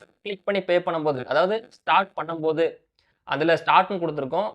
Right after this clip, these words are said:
இந்த ஸ்டார்ட் கொடுக்கும்போது உங்களுக்கு எவ்வளவு பே பண்ண சொல்றாங்களோ அதை நீங்க பே பண்ணிடுங்க Google Pay, Paytm-ல இருந்து, ஓகேங்களா? பே பண்ணிட்டீங்கன்னா அந்த அமௌண்ட் உங்களுக்கு ரிட்டர்ன். So ரிட்டர்ன் எப்படி கிடைக்கும் பாத்தீங்கன்னா, நீங்க ஆக்டிவ் பண்ணதுக்கு அப்புறம் உங்களுக்கு, அ, ஒரு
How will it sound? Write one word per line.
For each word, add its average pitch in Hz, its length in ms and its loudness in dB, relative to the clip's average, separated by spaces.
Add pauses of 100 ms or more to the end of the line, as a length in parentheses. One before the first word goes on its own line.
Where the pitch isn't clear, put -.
(440)
இந்த 180 200 -6
ஸ்டார்ட் 175 280 2
கொடுக்கும்போது 180 400 -2
உங்களுக்கு 170 280 -2
எவ்வளவு 190 220 2
பே 185 80 4
பண்ண 180 200 -2
சொல்றாங்களோ 147 460 -2
அதை 151 140 2
நீங்க 160 180 -2
பே 147 160 0
பண்ணிடுங்க 135 560 -2 (260)
Google 147 280 -2
Pay, 156 200 -2
Paytm-ல 143 380 -4
இருந்து, 127 240 -4
ஓகேங்களா? 143 360 -2 (480)
பே 180 140 6
பண்ணிட்டீங்கன்னா 170 600 0 (520)
அந்த 202 340 2
அமௌண்ட் 170 420 2
உங்களுக்கு 147 460 -6 (100)
ரிட்டர்ன். 147 420 -4 (420)
So 165 140 -2
ரிட்டர்ன் 185 320 2
எப்படி 175 280 0
கிடைக்கும் 170 300 -2
பாத்தீங்கன்னா, 143 420 -2 (180)
நீங்க 147 280 -2
ஆக்டிவ் 196 380 -2
பண்ணதுக்கு 156 400 -4
அப்புறம் 180 400 -4
உங்களுக்கு, 143 440 -4 (680)
அ, 143 80 2 (380)
ஒரு 185 220 2